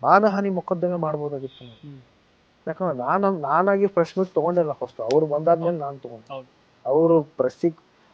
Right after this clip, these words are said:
Speaker 1: ಕಳ್ಸದ ಮೇಲೆ, ಲೆಟರು ಅದೆಲ್ಲ ಕಳ್ಸದ ಮೇಲೆ, ಅವರೆಲ್ಲ ಹೇಳಿಕೆಗಳನ್ನು ಕೊಟ್ಟಾದ್ಮೇಲೆ ನಾನು ಪ್ರೆಸ್ ಮೀಟ್ ಮಾಡಿದ್ದೆ.
Speaker 2: ಹ್ಮ್.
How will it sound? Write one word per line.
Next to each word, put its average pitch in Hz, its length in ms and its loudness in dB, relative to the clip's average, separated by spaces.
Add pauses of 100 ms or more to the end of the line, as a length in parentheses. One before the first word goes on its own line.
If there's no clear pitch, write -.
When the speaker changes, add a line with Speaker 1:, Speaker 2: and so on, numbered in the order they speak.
Speaker 1:
ಕಳ್ಸದ 180 360 0
ಮೇಲೆ, 175 340 2
ಲೆಟರು 147 560 -2
ಅದೆಲ್ಲ 135 300 0
ಕಳ್ಸದ 139 380 -6
ಮೇಲೆ, 131 260 -6
ಅವರೆಲ್ಲ 123 280 -2
ಹೇಳಿಕೆಗಳನ್ನು 151 520 -2
ಕೊಟ್ಟಾದ್ಮೇಲೆ 165 520 -4
ನಾನು 160 160 -8
ಪ್ರೆಸ್ 139 280 -10
ಮೀಟ್ - 200 -16
ಮಾಡಿದ್ದೆ. - 640 -20
Speaker 2:
ಹ್ಮ್. 127 100 -20